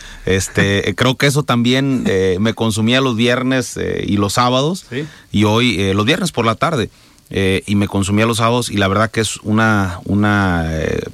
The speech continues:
Speaker 1: alegría enorme de mi parte poder terminar una maestría ya,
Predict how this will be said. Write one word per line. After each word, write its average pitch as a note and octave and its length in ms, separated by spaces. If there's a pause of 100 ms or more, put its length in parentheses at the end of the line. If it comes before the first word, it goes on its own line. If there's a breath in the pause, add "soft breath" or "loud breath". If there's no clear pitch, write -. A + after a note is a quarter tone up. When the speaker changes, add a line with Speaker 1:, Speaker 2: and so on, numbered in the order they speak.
(140)
Speaker 1:
alegría G#2+ 600
enorme G#2+ 380
de G2 80
mi F#2+ 100
parte G#2+ 360
poder F#2+ 260
terminar F#2+ 400
una G2 140
maestría G2+ 380
ya, G#2 260